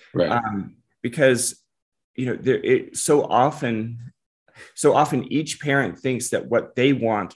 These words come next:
Speaker 2: is in the be-, kid's best interest.
Speaker 1: <laughs>
Speaker 2: But then they end up doing things like, um, my goodness, they weaponize this idea of, "I'm gonna do this, what's in the best interest of the kids."
Speaker 1: That's right.
Speaker 2: And,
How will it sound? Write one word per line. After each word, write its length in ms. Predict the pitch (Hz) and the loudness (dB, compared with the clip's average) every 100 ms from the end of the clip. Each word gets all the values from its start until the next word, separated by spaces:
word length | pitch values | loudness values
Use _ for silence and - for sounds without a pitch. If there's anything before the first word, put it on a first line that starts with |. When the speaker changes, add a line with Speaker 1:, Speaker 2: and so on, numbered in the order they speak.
| - | -6
Speaker 2:
is 220 | 113 110 | -4 -2
in 120 | 117 | -2
the 60 | 110 | -2
be-, 220 | - - | -4 -6
kid's 240 | - 117 - | -6 -6 -4
best 300 | 101 - 180 | -6 -2 -4
interest. 520 | 202 - 92 - _ _ - | -2 -4 -4 -6 _ _ -10
Speaker 1:
<laughs> 60 | - - - - | -8 -8 -8 -6
Speaker 2:
But 120 | 160 143 | -6 0
then 100 | 170 | 2
they 200 | 143 135 | 2 0
end 120 | 175 | -2
up 160 | 135 | -2
doing 320 | 143 156 190 170 | 2 2 2 2
things 440 | 135 123 120 - | -2 -2 -2 0
like, 360 | 120 117 - - | 0 0 -4 -2
um, 480 | 117 120 113 107 110 - _ _ | 0 2 0 -4 -8 -18 _ _
my 120 | - 127 | -8 -4
goodness, 420 | 151 123 - _ 113 | -2 -4 -6 _ 0
they 180 | 135 | 4
weaponize 640 | 120 101 127 139 120 113 104 | 4 2 0 0 0 0 -2
this 180 | 107 - | -4 0
idea 460 | 107 101 120 127 117 | 0 -2 0 2 2
of, 400 | 92 107 98 - | 2 2 0 -4
"I'm 80 | 113 | -4
gonna 140 | 110 | -2
do 160 | 117 107 | -4 -2
this, 320 | 113 - _ - | -4 -4 _ -8
what's 220 | 110 - | -6 -4
in 100 | 113 | -4
the 60 | 98 | -2
best 260 | 107 110 | -2 -2
interest 300 | 110 98 92 | -6 -8 -10
of 60 | 98 | -12
the 80 | 104 | -6
kids." 360 | 175 151 127 - _ _ | 0 0 0 -10 _ _
Speaker 1:
That's 160 | - - | -4 2
right. 140 | 123 | 2
Speaker 2:
And, 100 | 131 | 2